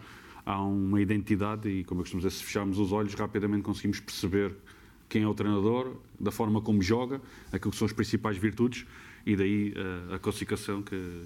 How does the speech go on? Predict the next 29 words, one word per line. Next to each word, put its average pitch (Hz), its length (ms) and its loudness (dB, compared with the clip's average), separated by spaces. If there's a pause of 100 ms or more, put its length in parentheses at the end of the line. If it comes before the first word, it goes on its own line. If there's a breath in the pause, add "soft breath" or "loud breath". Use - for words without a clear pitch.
que - 80 -8
vai 98 180 0
patenteando, 110 800 0
e 127 80 2
principalmente 123 480 2
pela 113 400 0
sequência 113 500 0
de 107 160 4
jogos 117 600 0 (320 loud breath)
e 113 100 6
de 113 120 4
exibições, 110 680 2 (400 loud breath)
eh, 98 140 -4
que 104 120 -6
acabam 101 280 -2
por 98 140 -2
resultar 95 300 -2
nesses, 98 380 -6
nesses 98 220 -4
mesmos 92 260 -2
resultados. 95 380 -4 (380 loud breath)
Ao 110 80 0
nível 113 260 4
da 113 100 0
equipa 117 340 0
do, 107 440 0
do 107 120 2
Marselha, 113 440 2
portanto, 90 840 -8